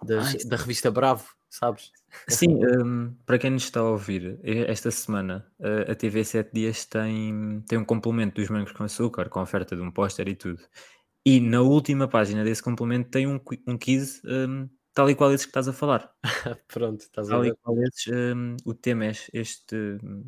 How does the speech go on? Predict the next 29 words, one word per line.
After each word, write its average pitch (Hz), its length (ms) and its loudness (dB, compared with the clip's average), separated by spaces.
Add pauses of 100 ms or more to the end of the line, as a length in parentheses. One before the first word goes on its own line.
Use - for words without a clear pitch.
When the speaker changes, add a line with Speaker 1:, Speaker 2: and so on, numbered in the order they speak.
Speaker 2:
deste 101 500 -8
novo 107 300 -6
quiz 117 380 -4
é, 110 380 -2
hum, 110 380 -8 (960)
eh, 98 220 0
como - 180 -6
é 95 40 -2
que - 60 -16
se - 100 -12
chama? 104 320 -8
Espera 101 280 -6
aí 104 140 -10
que - 140 -18
eu 101 160 -8
digo 104 280 -8
já. 107 280 -12 (520)
Speaker 1:
Então, 120 260 0
Speaker 2:
Eh, 113 60 2
Speaker 1:
a 120 40 4
T 127 140 0
V 131 120 0
Sete 127 300 -2
Dias 147 360 -2
quer 135 300 -2
ser 131 340 -2
a 127 60 0
nova 120 220 -2
Bravo, 101 380 -8